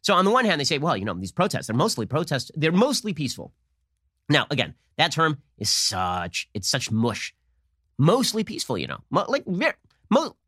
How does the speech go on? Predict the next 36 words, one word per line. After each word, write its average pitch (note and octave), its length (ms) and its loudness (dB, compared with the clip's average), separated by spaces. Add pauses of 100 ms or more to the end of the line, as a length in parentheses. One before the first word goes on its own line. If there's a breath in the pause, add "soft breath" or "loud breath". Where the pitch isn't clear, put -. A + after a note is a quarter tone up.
(140)
as C#3+ 140 2
I've F#3 100 2
said G3+ 120 2
before, F3+ 300 0
O F#3 100 2
J B3 100 2
Simpson, G#3+ 380 0 (400)
the D3 60 4
night E3+ 160 2
he D#3+ 80 -6
killed E3 200 0
his B2 120 -4
w-, B2 220 -8
his B2 280 -2
ex-wife, E3 360 0 (440)
mostly B3 320 2
peaceful G3+ 260 -4
that G2 160 0
night. D2+ 220 -8 (560)
Like, D3+ 140 0 (120)
for F3+ 140 0
the F#3 120 0
hours G#3+ 300 2
between E3+ 320 -2
sunset F#3 340 0
and C#3 140 -2
sunrise, D#3 440 2 (500)
mostly A#3+ 360 2
a G#3+ 40 0
peaceful A3 300 0
night. C3+ 160 2
It C3+ 60 -6
was C#3+ 100 -4
really B3+ 180 0
that, D#3+ 120 2
like, C#3 160 -2